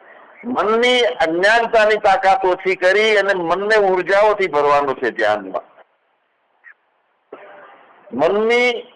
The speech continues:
ચંચળતાને બંધ કરી અને મનની એકાગ્રતાને ધ્યાનથી એકાગ્રતા ઊભી કરવાની છે.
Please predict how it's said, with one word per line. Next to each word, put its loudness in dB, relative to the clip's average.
ચંચળતાને 0
બંધ -2
કરી 0
અને 0
મનની -2
એકાગ્રતાને 0
ધ્યાનથી 0
એકાગ્રતા 2
ઊભી 0
કરવાની 0
છે. -20